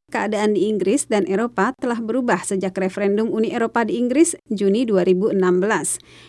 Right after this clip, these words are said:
Eropa mempunyai beberapa pemimpin baru, termasuk Presiden Prancis yang berhaluan tengah, dan di Inggris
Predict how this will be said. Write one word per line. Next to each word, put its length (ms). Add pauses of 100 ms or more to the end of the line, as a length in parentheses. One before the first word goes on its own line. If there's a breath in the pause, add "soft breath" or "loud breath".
(140 loud breath)
Eropa 320
mempunyai 400
beberapa 480
pemimpin 480
baru, 400
termasuk 400
Presiden 480
Prancis 480
yang 240
berhaluan 560
tengah, 320 (480 loud breath)
dan 320
di 80
Inggris 400